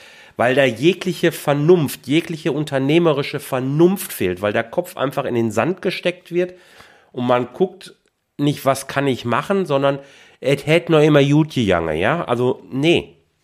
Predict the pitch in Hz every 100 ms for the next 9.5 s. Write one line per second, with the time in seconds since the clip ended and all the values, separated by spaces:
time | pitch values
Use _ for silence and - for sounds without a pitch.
0 | _ _ _ 131 131 147 - 117 135 160
1 | 175 190 - 127 110 175 220 214 196 175
2 | 117 95 92 _ _ _ _ _ _ _
3 | _ _ 110 123 131 - _ _ - -
4 | - 127 185 170 165 151 - 143 143 131
5 | 147 180 147 151 151 151 131 135 131 127
6 | 120 147 - 123 131 - - 120 - 98
7 | 92 87 87 90 98 - 147 147 - 123
8 | 135 131 135 - 123 127 160 165 - 123
9 | 120 147 147 73